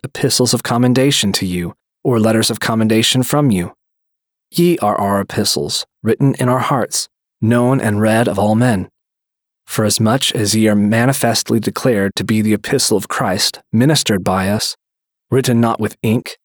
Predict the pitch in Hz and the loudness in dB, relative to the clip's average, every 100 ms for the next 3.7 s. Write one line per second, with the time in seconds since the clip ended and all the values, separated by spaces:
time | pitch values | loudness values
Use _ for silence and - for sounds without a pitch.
0 | _ _ - 110 113 104 - - 117 120 | _ _ -4 -4 -4 -4 -2 0 2 2
1 | - 107 107 110 101 120 110 101 - _ | 0 0 2 2 2 2 0 -2 -6 _
2 | _ _ _ _ 120 131 123 117 - 120 | _ _ _ _ -2 0 0 -2 0 0
3 | 107 101 - - 127 98 101 | 0 -2 -2 -2 0 0 -2